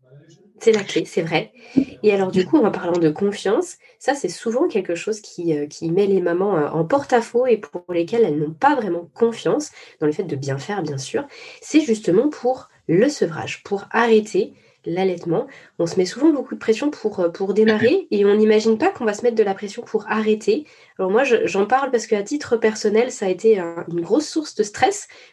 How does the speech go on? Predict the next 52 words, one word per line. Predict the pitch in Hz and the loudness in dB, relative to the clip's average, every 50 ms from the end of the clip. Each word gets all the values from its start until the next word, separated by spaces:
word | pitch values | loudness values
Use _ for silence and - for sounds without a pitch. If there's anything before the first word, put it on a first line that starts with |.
| _ | _
pour | - 220 202 | -2 0 0
moi. | 196 - 214 320 - - - - - _ | 2 2 0 0 -2 -6 -16 -20 -20 _
Je | - 185 | -10 -10
ne | 180 | -8
savais | - 175 180 180 | -6 -6 -6 -2
pas | 175 196 185 - | -2 -4 -4 -4
comment | - - 311 311 302 285 | -2 2 4 4 4 4
faire | 277 - - 226 233 349 359 - - _ | 2 0 0 0 0 0 -2 -4 -12 _
pour, | - - - 190 | -20 -16 -10 -8
euh, | 180 175 180 180 | -6 -4 -4 -6
pour | - - 190 180 | -6 -6 -8 -6
mon | 165 165 165 | -6 -6 -8
premier | - - 185 220 254 | -6 -4 -4 -4 -4
petit | 262 - - 196 | -6 -10 -10 -10
garçon. | 190 180 180 170 - - 370 - - _ _ - _ _ | -10 -8 -10 -6 -4 -4 -4 -4 -6 _ _ -20 _ _
Je | - 208 208 | 0 2 4
ne | 220 | 4
savais | 220 220 233 226 220 226 220 | 4 2 0 4 4 4 4
pas | 220 247 247 | 4 0 2
non | 247 240 226 220 | 4 2 2 0
plus | - - 196 202 - | -4 -8 -8 -8 -8
ce | - | -2
qui | - 226 | -2 -2
était | 214 - 202 | 0 2 2
le | 196 202 208 | 2 4 4
mieux | 220 240 254 254 - | 4 2 2 0 -4
pour | - 240 226 240 | -6 0 2 2
lui. | 226 220 240 262 294 - - - - _ | 2 2 -2 -4 -8 -12 -16 -20 -20 _
Je | - 185 | -8 -6
ne | 180 | -2
savais | - 170 170 | 0 0 0
pas | 185 196 | 0 -6
ce | - | -8
qui | - 160 | -12 -6
était | - 156 | -4 -2
le | 156 160 | 0 0
mieux | 160 156 | -2 -2
pour | - - 170 185 | -2 -4 -2 0
moi. | 202 233 262 277 294 | 2 2 2 4 2
J'avais | 285 254 208 185 175 | 2 0 0 -2 -2
peur | - 185 185 | -6 -8 -10
que | - | -10
ce | - - | -16 -18
soit | - - 185 185 180 - - - | -10 -6 -4 -2 -2 -2 -4 -8
très, | - - - 214 208 | -8 -4 -2 -2 -2
très | 208 - 202 | -2 -2 -4
inconfortable, | 190 185 180 185 - 170 - 196 180 180 | -6 -6 -6 -10 -14 -12 -10 -10 -10 -6
voire | 170 165 165 160 | -6 -6 -6 -6
douloureux. | 160 - 165 165 165 165 214 254 349 359 - - - - - - - - - _ | -8 -8 -4 -2 0 2 2 2 2 0 -4 -12 -20 -20 -20 -20 -20 -20 -16 _
Et | - 202 214 208 | -2 -2 -2 -2
puis, | - - - 247 254 262 254 | -6 -10 -10 -8 2 4 4
euh, | 220 208 196 190 185 185 180 180 180 180 180 | 6 6 6 6 6 6 6 6 4 2 2